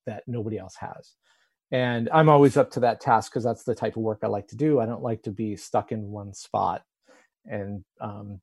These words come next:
being set on a center, center stand can be a little boring.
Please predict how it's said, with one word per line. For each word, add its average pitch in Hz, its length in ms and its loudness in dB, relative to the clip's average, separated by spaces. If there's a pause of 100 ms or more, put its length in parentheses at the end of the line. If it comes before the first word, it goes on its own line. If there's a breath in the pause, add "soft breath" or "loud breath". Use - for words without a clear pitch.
(100)
being 120 220 -4
set 131 320 0
on 127 160 4
a 113 60 0
center, 123 540 0
center 127 280 0
stand 113 340 -4
can 113 140 -6
be 107 80 -4
a 107 80 -4
little 104 140 -8
boring. 107 360 -6